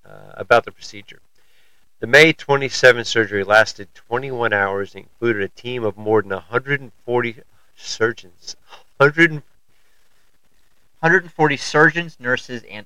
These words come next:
Speaker 2: other healthcare professionals.
Speaker 1: All right. You, well, you can't get them all in a room.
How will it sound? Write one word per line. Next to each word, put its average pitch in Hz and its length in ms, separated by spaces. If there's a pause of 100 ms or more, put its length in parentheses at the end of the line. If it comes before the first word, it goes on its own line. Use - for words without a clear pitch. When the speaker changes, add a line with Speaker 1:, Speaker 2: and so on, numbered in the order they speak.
Speaker 2:
other 110 320
healthcare 101 360
professionals. - 560 (200)
Speaker 1:
All 107 60
right. - 180
You, 135 140
well, 156 120
you 170 140
can't 226 300
get 165 180
them 127 160
all 135 220
in 110 60
a 98 80
room. 107 460